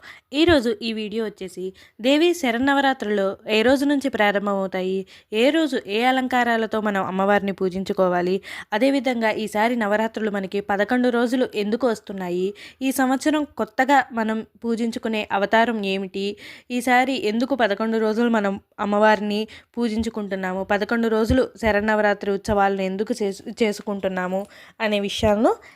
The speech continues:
ఈరోజు మనం ఈ వీడియోలో తెలుసుకుందాం అనమాట. వీడియోని ఎక్కడ స్కిప్ చేయకుండా పూర్తిగా చూసే ప్రయత్నం చేయండి. ఇంకా వీడియోలోకి వెళ్ళిపోతే కనుక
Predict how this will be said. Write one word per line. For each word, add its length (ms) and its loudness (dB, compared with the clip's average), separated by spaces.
ఈరోజు 320 0
మనం 220 -4
ఈ 140 -6
వీడియోలో 420 2
తెలుసుకుందాం 560 -2
అనమాట. 320 -10
వీడియోని 440 2
ఎక్కడ 280 -4
స్కిప్ 260 -12
చేయకుండా 380 -4
పూర్తిగా 360 2
చూసే 260 -6
ప్రయత్నం 460 -6
చేయండి. 360 -4
ఇంకా 160 -2
వీడియోలోకి 440 0
వెళ్ళిపోతే 440 -6
కనుక 200 -8